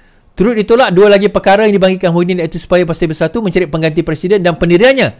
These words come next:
untuk menjadikan pimpinan itu tahun agung ini sebagai yang terakhir. Suhaimi berkata penolak itu selaras dengan satu, dua, tiga, empat dan lima perlembagaan parti. M P T Bersatu menerusi mesyuarat tergempar secara konsensus menolak keputusan untuk tidak mempertahankan jawatan.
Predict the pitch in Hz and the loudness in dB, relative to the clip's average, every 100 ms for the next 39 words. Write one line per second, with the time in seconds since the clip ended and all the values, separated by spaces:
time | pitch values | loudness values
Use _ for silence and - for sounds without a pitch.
0 | _ _ - 151 170 156 165 165 170 160 | _ _ -8 -4 -4 -2 -2 -2 -2 -4
1 | 156 147 202 180 156 156 160 _ _ - | -4 -4 -4 -2 -4 -4 -8 _ _ -2
2 | 143 151 175 160 151 139 123 127 98 - | -2 0 -2 -2 -2 -2 -6 -8 -10 -14
3 | _ _ _ _ _ - 160 175 185 226 | _ _ _ _ _ -4 -2 0 0 0
4 | 190 190 170 202 - 170 180 165 170 202 | 2 2 0 -2 0 0 0 -2 -4 -4
5 | - _ _ _ _ _ _ _ 135 127 | -8 _ _ _ _ _ _ _ -6 -2
6 | 156 156 156 160 220 277 _ - 123 143 | 0 0 0 0 0 -2 _ -8 -2 -2
7 | 143 147 - 127 127 117 117 104 - - | -2 -4 -6 -6 -6 -8 -10 -14 -16 -8
8 | 156 156 185 175 220 175 170 185 170 170 | -6 -4 -4 -4 -4 -2 -2 -2 0 -2
9 | 170 165 170 156 139 151 156 170 247 311 | -2 -4 -4 -4 -4 -6 -4 2 2 2
10 | - _ _ _ - 165 165 165 170 190 | -2 _ _ _ -2 -2 0 -2 -2 -4
11 | - 160 185 190 147 156 151 156 151 - | -4 0 2 2 -2 -8 -4 -4 -6 -12
12 | 143 143 135 135 123 131 117 113 113 107 | -10 -8 -8 -8 -10 -12 -12 -12 -12 -14
13 | 95 | -16